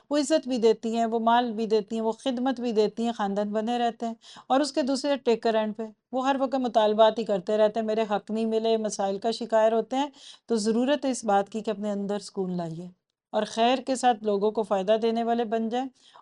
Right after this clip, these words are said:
और सूरत इमरान आपको मुझे यही सिखा रही है, बल्कि आगे सूरह इब्राहिम में भी हम पढ़ेंगे कि जितने शुक्रगुजार बनेंगे, उतना अल्लाह आपसे राज़ी भी होगा और आप बंदों के भी प्यारे होंगे। जितना किसी को नफ़ा देंगे ना, आप उसकी दुआओं में रहेंगे, ये याद रखिए।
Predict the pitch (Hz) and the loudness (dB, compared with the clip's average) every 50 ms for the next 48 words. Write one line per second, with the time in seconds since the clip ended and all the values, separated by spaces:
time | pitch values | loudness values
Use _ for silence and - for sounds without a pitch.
0 | _ 226 226 226 - - 240 240 240 - 240 220 196 202 202 214 208 190 - - | _ -2 0 0 2 2 2 2 2 0 0 0 4 4 4 4 4 2 0 0
1 | 196 196 196 - 220 208 202 202 196 220 208 196 196 185 208 254 247 - 226 202 | 0 0 0 -2 -2 -2 -2 0 0 0 0 0 -2 -2 -2 -4 -4 -6 -10 -6
2 | - 208 196 196 190 196 190 190 208 214 226 226 226 - - - - _ _ _ | -4 -4 -2 -2 -2 -4 -4 -2 2 2 2 2 0 -4 -14 -20 -20 _ _ _
3 | _ 214 208 190 226 214 208 208 220 220 - 233 226 226 226 214 226 233 240 254 | _ -4 -2 4 6 8 8 8 6 4 6 6 8 8 6 6 4 4 4 4
4 | 262 262 262 233 226 240 226 220 202 202 196 196 208 208 208 233 254 262 247 - | 4 4 4 4 2 2 2 2 2 2 2 2 2 2 2 2 2 2 0 -6
5 | - - _ _ 262 247 262 285 - - 294 302 277 - - 226 220 262 262 240 | -16 -20 _ _ -4 -2 -2 -2 -2 -2 -2 -2 -2 -2 -4 -4 -4 -4 -4 -2
6 | 214 208 180 185 196 208 233 269 233 240 233 226 233 233 226 220 233 240 240 233 | -2 -2 0 4 4 6 4 4 2 0 0 0 0 -2 -2 -2 -2 -2 -4 -6
7 | _ - 233 226 - 247 233 214 196 202 202 196 196 190 196 - 233 254 277 285 | _ -6 -6 -4 -2 -4 -2 -2 0 0 2 2 2 0 -2 -2 -2 -2 -2 -2
8 | - _ 202 190 185 180 - 240 247 226 269 269 262 262 254 226 262 269 269 269 | -6 _ -2 -2 -2 -2 -2 -4 -2 0 0 2 2 2 2 2 2 2 2 0
9 | - - - - _ 240 247 262 240 208 185 202 196 196 220 254 247 262 240 208 | -6 -16 -20 -6 _ 0 2 2 0 0 0 0 0 2 2 2 2 0 -2 -2
10 | 233 208 214 208 190 185 185 185 185 170 190 175 165 165 175 175 175 _ _ _ | -4 -2 -2 -2 -2 -4 -4 -6 -8 -8 -8 -10 -8 -10 -12 -12 -14 _ _ _
11 | - - _ _ - 190 262 254 - 302 311 311 311 285 - 294 247 294 269 247 | -20 -20 _ _ -4 -2 -2 0 2 2 2 4 2 -2 -2 0 2 2 4 4
12 | 240 240 269 262 226 240 226 226 240 247 240 220 233 226 233 233 - _ - 220 | 2 4 2 2 2 4 2 2 2 2 0 0 0 -2 -4 -8 -8 _ 2 2
13 | 214 202 214 214 - 233 202 196 185 180 185 185 185 190 185 185 180 180 180 185 | 2 2 0 -4 -4 -4 -2 -2 -2 -2 -2 -4 -4 -4 -4 -4 -4 -4 -6 -6
14 | 190 196 226 233 226 220 202 196 190 190 185 185 - 202 185 175 | -2 0 0 2 2 2 0 0 -2 -6 -8 -8 -8 -10 -10 -10